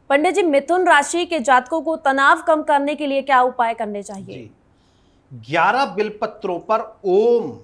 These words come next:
Speaker 2: ओम लिखकर भगवान शिव को अर्पण करें, इससे इनका तनाव कम होगा।
Speaker 1: अब पंडित जी अगली राशि का रुख करेंगे, जो है कर्क राशि।
Speaker 2: जी, कर्क राशि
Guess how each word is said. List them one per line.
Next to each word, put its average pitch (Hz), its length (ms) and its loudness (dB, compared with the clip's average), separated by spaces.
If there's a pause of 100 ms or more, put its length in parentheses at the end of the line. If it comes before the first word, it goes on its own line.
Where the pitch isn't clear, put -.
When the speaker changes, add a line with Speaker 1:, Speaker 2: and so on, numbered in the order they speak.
(400)
Speaker 2:
ओम 240 300 4
लिखकर 185 760 -4 (240)
भगवान 202 440 -2
शिव 196 200 -8 (120)
को 208 120 -6 (140)
अर्पण 156 320 -4
करें, 220 320 -6 (120)
इससे 190 280 -10
इनका 170 240 -8
तनाव 151 640 -10
कम 214 120 -4
होगा। - 440 -18 (480)
Speaker 1:
अब 240 160 0
पंडित 269 240 6
जी 269 140 -2
अगली 294 280 2
राशि 269 380 4
का 294 140 4
रुख 277 200 4
करेंगे, 277 460 2
जो 269 180 0
है 262 140 2
कर्क 262 340 4
राशि। 208 580 -4 (440)
Speaker 2:
जी, 117 300 -18 (680)
कर्क 202 300 2
राशि 269 480 -2